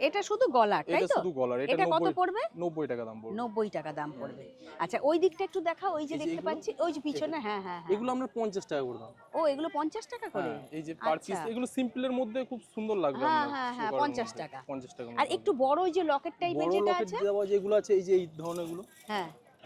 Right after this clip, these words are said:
Speaker 2: এই যে আপনার, এই যে ব্ল্যাকটাই
Speaker 1: হ্যাঁ।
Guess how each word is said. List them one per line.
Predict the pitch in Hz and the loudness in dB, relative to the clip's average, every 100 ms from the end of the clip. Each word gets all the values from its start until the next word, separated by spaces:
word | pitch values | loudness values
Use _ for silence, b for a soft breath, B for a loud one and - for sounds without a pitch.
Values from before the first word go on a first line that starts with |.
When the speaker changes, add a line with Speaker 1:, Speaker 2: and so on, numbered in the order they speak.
| - - - - | -20 -20 -20 -16
Speaker 2:
এই | 160 | -14
যে | 165 196 | -12 -10
আপনার, | 185 175 170 156 - _ _ _ - - - _ - _ _ _ _ _ _ _ _ - _ - | -8 -8 -8 -10 -20 _ _ _ -20 -20 -20 _ -20 _ _ _ _ _ _ _ _ -20 _ -14
এই | 160 - | -14 -16
যে | - 123 | -20 -8
ব্ল্যাকটাই | 139 143 | -2 -2
Speaker 1:
হ্যাঁ। | 165 | -2